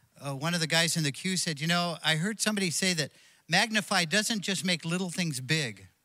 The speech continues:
but it brings distant things close."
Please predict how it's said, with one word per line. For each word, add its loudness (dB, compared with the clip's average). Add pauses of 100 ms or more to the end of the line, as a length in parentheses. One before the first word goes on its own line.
(1400)
but 4
it -4
brings 0
distant 0
things -4
close." -4